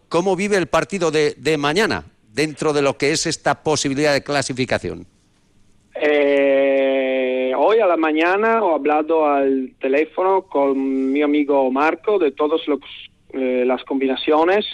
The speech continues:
Speaker 2: que tú has hablado de los resultados de otros equipos. Y mañana,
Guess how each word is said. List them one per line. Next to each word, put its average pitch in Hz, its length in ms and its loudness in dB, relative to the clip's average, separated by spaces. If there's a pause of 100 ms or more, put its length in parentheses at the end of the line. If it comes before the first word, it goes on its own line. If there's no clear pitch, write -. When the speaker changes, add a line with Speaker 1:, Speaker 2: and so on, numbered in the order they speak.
(500)
Speaker 2:
que 135 100 -8
tú 139 300 0
has 135 160 4
hablado 143 480 0
de 131 340 0
los 127 260 0 (120)
resultados 139 760 -2
de 135 180 -6
otros 135 360 -4
equipos. 175 640 -2 (1040)
Y 147 500 2
mañana, 185 880 2